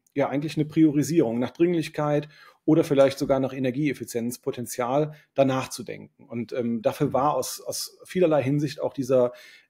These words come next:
Speaker 1: I S F P, der individuelle Sanierungsfahrplan, äh, so eigentlich schon fast der, der richtige Schritt oder auch gedacht dahin.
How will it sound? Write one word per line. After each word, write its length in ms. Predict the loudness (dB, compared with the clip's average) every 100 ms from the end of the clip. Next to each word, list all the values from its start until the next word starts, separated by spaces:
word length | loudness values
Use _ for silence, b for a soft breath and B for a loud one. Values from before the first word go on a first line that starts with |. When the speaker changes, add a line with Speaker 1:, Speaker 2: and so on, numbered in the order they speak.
| 2
Speaker 1:
I 100 | 4
S 140 | 4
F 220 | 0 -10
P, 180 | 0 2
der 160 | 2 0
individuelle 520 | 0 0 0 -2 -2
Sanierungsfahrplan, 1200 | -2 0 0 -2 -6 -6 -6 -4 -2 0 -2 -4 -12 _
äh, 60 | -16 -16 _ _
so 280 | -6 -4 -2
eigentlich 320 | 0 2 2
schon 160 | 0 -2
fast 440 | -2 -4 -4 -10
der, 260 | 0 2 2
der 160 | 2 0
richtige 300 | -2 -2 -4
Schritt 260 | 0 -2
oder 180 | 2 2
auch 120 | 2
gedacht 340 | 0 2 2 2
dahin. 400 | 0 2 -2